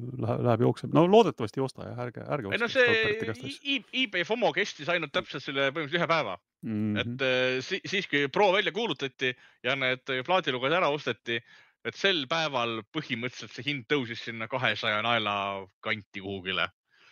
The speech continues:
Speaker 2: Et kus tõ-, tõesti mõned müüdi, aga ma eile lappasin siin nüüd viimase nüüd nelja-viie päeva oksjoneid ja no üle saja kahekümne on väga vähesed.
Speaker 1: Mhm. Et saja kolmekümne,
Speaker 2: Läinud.
Speaker 1: saja kolmekümne euroga on seda, seda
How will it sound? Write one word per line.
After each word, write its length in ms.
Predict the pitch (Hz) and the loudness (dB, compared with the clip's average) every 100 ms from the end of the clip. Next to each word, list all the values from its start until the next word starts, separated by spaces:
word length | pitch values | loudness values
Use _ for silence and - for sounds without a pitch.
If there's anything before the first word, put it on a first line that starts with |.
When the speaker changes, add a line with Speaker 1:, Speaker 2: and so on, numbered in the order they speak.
| _ _ _ - | _ _ _ -6
Speaker 2:
Et 100 | 98 | -6
kus 220 | - 107 - | -4 -8 -2
tõ-, 220 | 131 120 113 | 2 2 2
tõesti 240 | 131 120 | 0 0
mõned 400 | 120 147 123 107 | 0 2 2 0
müüdi, 400 | 131 120 92 104 - _ _ - | -2 -2 -2 -6 -8 _ _ -2
aga 600 | 104 110 - 107 107 107 | 0 0 0 0 0 0
ma 160 | 117 | 0
eile 300 | 135 147 120 | 2 2 0
lappasin 400 | 127 - 110 107 104 | -2 -4 -12 -14 -14
siin 440 | 110 104 107 101 | -12 -12 -12 -12
nüüd 180 | 104 107 | -14 -16
viimase 580 | 104 120 120 101 101 110 | -10 -6 -2 -4 -2 -4
nüüd 460 | 101 101 _ - 92 _ _ _ 98 _ _ _ - | -4 -8 _ -20 -20 _ _ _ _ _ _ _ -2
nelja-viie 640 | 117 120 110 107 123 110 | 0 2 2 0 2 2
päeva 320 | 110 120 110 | 2 0 0
oksjoneid 720 | 110 - - 98 98 101 95 101 | -2 -4 -6 -6 -4 -6 -6 -6
ja 80 | 101 | -4
no 300 | 104 104 104 | -4 -4 -4
üle 220 | 117 117 101 101 | -2 0 0 0
saja 220 | 120 107 | -4 -4
kahekümne 760 | 123 117 104 117 110 101 95 92 92 | -2 0 0 -2 -6 -8 -6 -4 -4
on 100 | 95 98 95 | -6 -8 -6
väga 240 | 110 98 | -4 -2
vähesed. 500 | 104 95 82 80 - _ _ _ _ | 2 2 0 -12 -18 _ _ _ _
Speaker 1:
Mhm. 360 | 160 143 131 135 - _ - | -2 0 0 -2 -8 _ -8
Et 220 | 180 151 | -6 -6
saja 220 | - 156 | -4 0
kolmekümne, 300 | 139 127 117 | 2 2 4
Speaker 2:
Läinud. 260 | 107 - - | 4 2 -4
Speaker 1:
saja 200 | - 151 | 2 4
kolmekümne 360 | 139 110 110 107 | 4 4 2 2
euroga 260 | 104 104 | 0 -2
on 120 | 143 123 | -4 -6
seda, 160 | 123 | -6
seda 140 | 117 | -2